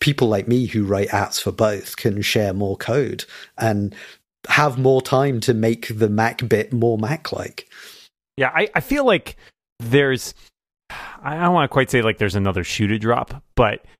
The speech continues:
Speaker 2: it's the kind of thing that I feel like we are kind of hunting around the edges of, and we don't see the full picture. Because when you think about it, right, like, two, three years from now, if we're, if we're really talking about binaries you can distribute that will run on either the I O S,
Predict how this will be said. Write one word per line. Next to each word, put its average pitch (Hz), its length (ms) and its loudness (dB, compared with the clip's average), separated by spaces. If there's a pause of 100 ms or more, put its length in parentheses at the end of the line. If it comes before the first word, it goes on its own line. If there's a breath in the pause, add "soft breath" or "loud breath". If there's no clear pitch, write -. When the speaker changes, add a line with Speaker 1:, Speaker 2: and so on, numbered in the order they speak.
(160)
Speaker 2:
it's - 200 0
the 143 80 4
kind 175 160 2
of 170 80 0
thing 151 160 2
that 123 200 2
I 104 60 0
feel 117 240 2
like 110 240 0
we 104 460 0
are 95 160 0
kind 107 260 -2
of 92 60 -6
hunting 104 260 -2
around 92 200 0
the 92 100 -4
edges 87 340 -4
of, 95 380 -10
and 90 340 -4
we 101 60 -4
don't 101 280 -2
see 110 140 -2
the 92 80 -4
full 90 240 -4
picture. 131 440 -4
Because 131 520 -2 (240 loud breath)
when 147 140 2
you 147 80 0
think 233 160 2
about 98 200 0
it, 98 80 -4
right, 107 220 2
like, 101 240 -2 (560 soft breath)
two, - 160 -4
three 156 180 2
years 120 200 2
from 107 140 -2
now, 90 160 0
if - 100 -8
we're, 120 160 -2
if 123 160 -2
we're 147 120 2
really 120 440 2
talking 107 360 -2
about 90 240 -2
binaries 90 460 0
you 90 60 -6
can 92 120 -4
distribute 92 520 -2
that 110 120 -2
will 98 160 -2
run 87 440 -2 (180)
on 101 180 0
either 101 300 -2
the 92 180 -4
I 90 180 0
O 87 100 -2
S, 85 400 -6